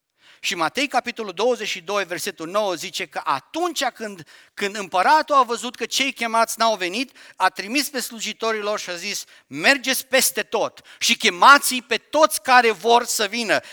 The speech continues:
chemați-i, că nunta nu poate să înceapă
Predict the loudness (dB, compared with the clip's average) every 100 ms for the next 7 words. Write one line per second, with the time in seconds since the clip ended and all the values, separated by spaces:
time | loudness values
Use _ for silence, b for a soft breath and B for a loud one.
0 | B -2 4 6 4 -2 -8 -14 B -4
1 | -2 -2 -2 2 2 0 0 0 0 _
2 | -14 -6 -6 0 4 4 4 -2 -6 0
3 | 4 4 2 -4